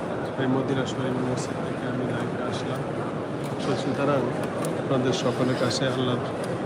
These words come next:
দোয়া চাচ্ছি, আল্লাহ যেন সকলকে তার ঘর, আহ, মদিনা শরীফ আসার তৌফিক দান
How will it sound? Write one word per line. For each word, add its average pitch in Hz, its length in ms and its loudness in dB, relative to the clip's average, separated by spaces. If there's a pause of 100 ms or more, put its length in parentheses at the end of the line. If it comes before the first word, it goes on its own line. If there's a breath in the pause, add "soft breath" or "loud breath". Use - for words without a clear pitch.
(920)
দোয়া 143 160 6 (120)
চাচ্ছি, 156 440 4 (140)
আল্লাহ 131 180 2
যেন 127 260 2
সকলকে 135 680 2 (680)
তার 127 180 4
ঘর, 123 320 2
আহ, - 920 -2 (160)
মদিনা 120 520 0
শরীফ 120 400 0
আসার - 160 0
তৌফিক 120 420 0
দান 117 160 4